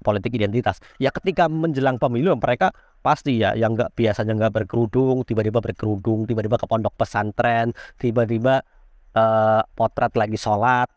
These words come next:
di musola, lagi wudhu, lagi apa, kan dunia biasa. Itu sudah terjadi sejak dulu ya. Bahkan yang, mohon maaf ya, kata-, kata kafir, orang kafir, Haritanu Sudibyo ya,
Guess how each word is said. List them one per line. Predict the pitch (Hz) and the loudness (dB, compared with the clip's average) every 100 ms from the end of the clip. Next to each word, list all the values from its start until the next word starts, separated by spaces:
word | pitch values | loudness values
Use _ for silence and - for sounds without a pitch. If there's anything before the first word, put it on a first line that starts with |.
| _ - | _ -4
di | |
musola, | 107 113 - 107 120 123 127 - - | -2 -2 0 0 2 2 2 -2 -6
lagi | 135 127 131 | -4 -2 -2
wudhu, | 123 123 143 135 | -2 -2 0 0
lagi | 131 | 0
apa, | 135 - | -2 -4
kan | 220 | -4
dunia | 247 247 | -2 0
biasa. | 220 240 247 - 220 226 - _ _ - | 0 0 -2 -4 -2 -2 -4 _ _ -6
Itu | 180 | -4
sudah | 202 170 151 - | -2 -2 -2 -2
terjadi | 160 151 151 | -2 2 0
sejak | 170 185 131 - 170 - - | 0 -4 -8 0 0 0 -6
dulu | 160 151 160 131 - _ _ _ - | -2 0 0 -2 -4 _ _ _ -2
ya. | 107 120 _ _ - | 0 -2 _ _ -4
Bahkan | 151 - - 233 | -2 -2 -2 2
yang, | 180 147 139 _ _ _ _ _ _ _ _ | 2 0 -6 _ _ _ _ _ _ _ _
mohon | - 180 | -4 -2
maaf | 214 214 | 0 0
ya, | 180 | -2
kata-, | - - 165 | -4 -4 -2
kata | 175 | -2
kafir, | - 240 240 262 | -2 -4 0 -2
orang | 254 240 | -2 0
kafir, | 277 240 247 262 151 _ _ | 0 0 -2 -2 -4 _ _
Haritanu | 151 196 220 | -4 0 -2
Sudibyo | 214 170 196 135 202 160 - _ _ - | -4 -4 -4 0 0 0 -2 _ _ -2
ya, | 151 | 0